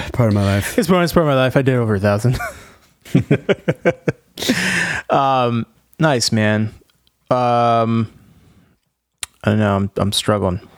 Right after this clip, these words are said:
Speaker 2: struggling to, to remember some things that we talked about earlier. Um,
Speaker 1: Well, we, the, the,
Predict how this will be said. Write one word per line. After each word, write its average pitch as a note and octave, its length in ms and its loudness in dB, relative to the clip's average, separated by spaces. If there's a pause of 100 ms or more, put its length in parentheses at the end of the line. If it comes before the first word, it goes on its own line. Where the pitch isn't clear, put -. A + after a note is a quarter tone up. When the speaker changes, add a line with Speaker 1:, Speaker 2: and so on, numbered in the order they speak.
(200)
Speaker 2:
struggling G2+ 460 -2
to, F#2 400 0 (840)
to - 140 -2
remember G2 360 0
some F#2 220 -2
things F#2 240 -2
that F2+ 100 2
we F2+ 80 0
talked F#2 300 -2
about F#2 320 0
earlier. G2 500 0 (800)
Um, D#2+ 440 -4 (340)
Speaker 1:
Well, G#2 180 2
we, G#2+ 240 2
the, G#2 420 -4 (180)
the, G#2 200 0